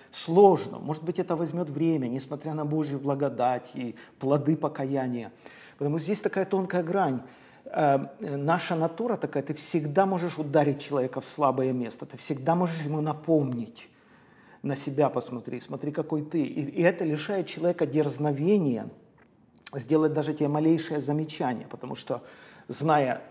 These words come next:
свой поступок прошлого, её можно очень больно ударить. Как там написано, <clears throat> когда архангел Михаил спорил с дьяволом о Моисеевом теле,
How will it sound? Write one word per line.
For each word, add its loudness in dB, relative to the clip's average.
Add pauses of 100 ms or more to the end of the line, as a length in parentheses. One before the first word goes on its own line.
свой 4
поступок -2
прошлого, -2
её 0
можно 0
очень -4
больно 0
ударить. -4 (720)
Как 0
там 4
написано, -2 (120)
<clears throat> -6
когда 2
архангел 0
Михаил 0
спорил 2
с -12
дьяволом 2 (120)
о 0
Моисеевом 0
теле, -2